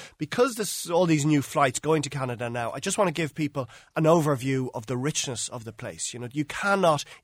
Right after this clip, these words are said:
easily, um, compact or pigeonhole, uh, uh, Canada. First, it's, it has, it contains six time zones within it. So it is, you know, a hundred and twenty times the size of Ireland. It's a hundred, it's ten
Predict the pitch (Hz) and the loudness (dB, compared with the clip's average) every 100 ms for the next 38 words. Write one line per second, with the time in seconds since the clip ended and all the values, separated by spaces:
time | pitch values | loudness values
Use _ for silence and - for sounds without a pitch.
0 | _ 185 170 135 147 139 - - _ 135 | _ 0 2 2 2 2 -2 -12 _ 2
1 | 135 131 127 - - - 156 139 147 113 | 2 2 -2 -8 -8 0 0 0 -4 -6
2 | 123 - 165 139 120 113 104 101 98 _ | -10 -8 -6 -4 -6 -6 -6 -6 -12 _
3 | 107 104 101 113 107 - 135 110 95 95 | -16 -14 -14 -12 -12 -10 -10 -10 -12 -16
4 | - - 220 - - - _ - 190 - | -4 2 2 0 -12 -20 _ -4 -2 -2
5 | - - _ - 170 185 165 175 - 185 | -6 -10 _ -4 0 0 0 -8 -6 -4
6 | 196 220 185 - - 226 - - - _ | -2 -4 -4 -2 0 0 0 0 -2 _
7 | _ - - 165 147 135 117 127 110 107 | _ -6 2 4 4 2 -2 -2 -2 -4
8 | 107 107 127 92 - - _ _ - 143 | -8 -8 -6 -6 -10 -14 _ _ -4 0
9 | 139 - 147 160 147 - - - 160 135 | 0 -2 0 0 0 -4 -10 0 2 2
10 | - - 147 - 233 190 170 160 - 160 | -2 -8 -4 -2 -2 -2 -6 -6 -4 -4
11 | 147 151 139 123 120 135 120 107 107 101 | -4 -2 -2 -2 -4 -4 -4 -6 -6 -8
12 | 69 - - 151 - 190 170 135 - - | -10 -14 -8 -6 -2 -2 -2 -6 -8 -2
13 | 202 196 180 | 0 0 -2